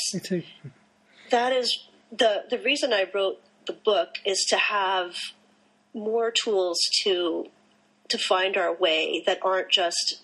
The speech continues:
Speaker 2: the prescribed tools of, you know, read and, read your Bible and pray and, you know, make a leap of faith. It, this is, like, a lot more. There's, there's the practical ways, there's the imaginative ways, there's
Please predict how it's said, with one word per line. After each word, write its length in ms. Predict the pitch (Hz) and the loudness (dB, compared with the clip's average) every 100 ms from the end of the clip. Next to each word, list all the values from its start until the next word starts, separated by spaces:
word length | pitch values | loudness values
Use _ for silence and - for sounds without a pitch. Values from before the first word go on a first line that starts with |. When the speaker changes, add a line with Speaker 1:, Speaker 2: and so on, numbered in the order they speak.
| _ _ - | _ _ -6
Speaker 2:
the 60 | |
prescribed 600 | - 190 - 208 190 180 - | -2 0 0 0 0 -2 -4
tools 380 | - 170 175 165 | -2 -2 -2 0
of, 200 | 165 160 - - - - | -2 -2 -8 -14 -14 -2
you 80 | 196 | 0
know, 220 | 175 160 _ - | 0 -4 _ -2
read 220 | 233 254 | 0 0
and, 160 | 240 - _ - | -2 -6 _ -4
read 180 | 214 254 | 0 0
your 100 | 269 | 2
Bible 420 | 208 196 196 196 | 2 2 0 -2
and 120 | 196 | -4
pray 560 | - 214 190 190 180 - 190 | -2 0 2 2 -2 -4 -2
and, 420 | 180 170 175 185 - - | -2 -2 -6 -6 -8 -8
you 120 | 208 | -4
know, 300 | 180 165 - - _ _ _ _ _ - - | -2 -4 -8 -20 _ _ _ _ _ -20 -12
make 300 | 208 208 - | -4 -2 -2
a 40 | |
leap 220 | 185 196 165 | -2 -2 -4
of 80 | |
faith. 480 | 165 - - - - - - | -4 -2 -2 -6 -12 -4 -2
It, 260 | 220 240 | -2 0
this 180 | 277 285 | 0 2
is, 140 | 262 | 0
like, 220 | 214 185 190 | 0 0 -2
a 40 | |
lot 480 | 185 185 170 165 202 | -2 0 0 -2 -4
more. 460 | 180 170 165 165 - _ _ - - - - - - | -4 -2 -2 -4 -6 _ _ -20 -20 -18 -18 -12 -4
There's, 300 | 147 - - | -2 -2 -2
there's 160 | 180 - | -2 -2
the 80 | 190 | -2
practical 600 | - 196 196 208 190 175 | 0 0 0 0 0 2
ways, 400 | 185 175 165 170 - | 2 2 0 -2 -2
there's 220 | 170 165 | -2 -2
the 100 | 160 | -2
imaginative 680 | 165 170 175 165 160 156 - | 0 0 0 -2 -4 -6 0
ways, 400 | 156 156 - - - | 0 0 -2 -4 -4
there's 380 | - - - - | -2 -2 -2 -4